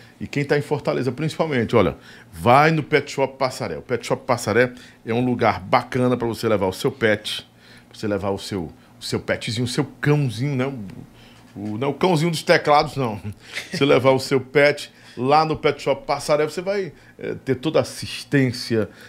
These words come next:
você vai ter toda, todo um cuidado, porque eles têm um compromisso, primeiro, é, o compromisso de cuidar do seu pet, né? Que isso é importante. Cuidar mesmo, zelar mesmo.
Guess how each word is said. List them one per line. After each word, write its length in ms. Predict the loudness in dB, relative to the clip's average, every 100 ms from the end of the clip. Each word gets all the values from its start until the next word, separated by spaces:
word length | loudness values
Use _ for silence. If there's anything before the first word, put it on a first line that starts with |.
| -12
você 120 | 2
vai 120 | 2
ter 300 | 4 0 0 -14 _ _ -4
toda, 480 | 2 4 6 4
todo 200 | 2 -4
um 60 | -4
cuidado, 840 | -6 -8 2 4 6 4 -2 -10 -12 -20 -20 _
porque 180 | -8 -4
eles 140 | -2 -2
têm 120 | -4
um 40 |
compromisso, 720 | -2 -4 -2 0 0 -2 -6 -4
primeiro, 520 | -2 4 4 2 -4 -16 -20 -14 -4
é, 400 | 0 0 0 -2
o 60 | -6 -4
compromisso 540 | -2 2 2 2 -2
de 80 | -8
cuidar 320 | -4 4 4
do 80 | 2
seu 140 | -6
pet, 480 | -2 -4 -4 -16 -14
né? 180 | -12 -12 -14 _ _ -20 -20 _
Que 120 | -12 -10
isso 180 | -6
é 220 | -2 -2 -4
importante. 760 | -6 -6 -6 -8 -14 -14 -20 -20 -20 -20 -20 -20 -20 -18
Cuidar 380 | -8 -2 2 2
mesmo, 440 | 2 2 2 -2
zelar 360 | -4 0 2 0
mesmo. 420 | -2 -4 -4 -6